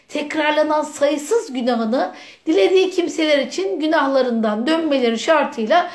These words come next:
her zaman bağışlayan. Yani milyonlarca kez yapmışlar ama tövbe ediyorlar günahlarından, dönme kararı veriyorlar. İşte diyorlar, diyor ki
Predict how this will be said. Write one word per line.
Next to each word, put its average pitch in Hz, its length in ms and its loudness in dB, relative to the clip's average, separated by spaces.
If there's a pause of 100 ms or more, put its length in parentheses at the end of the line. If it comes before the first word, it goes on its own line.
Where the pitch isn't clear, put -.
(140)
her - 260 2
zaman 262 380 0
bağışlayan. - 480 -6 (120)
Yani 285 380 -2 (200)
milyonlarca 359 760 4
kez 208 220 -4
yapmışlar 370 760 0 (440)
ama 269 420 0 (560)
tövbe 349 380 4
ediyorlar 302 400 2
günahlarından, 240 840 -4
dönme 226 360 0
kararı 330 460 2
veriyorlar. 233 520 0 (380)
İşte 311 540 -2 (460)
diyorlar, 277 540 2
diyor 302 280 0
ki - 320 -2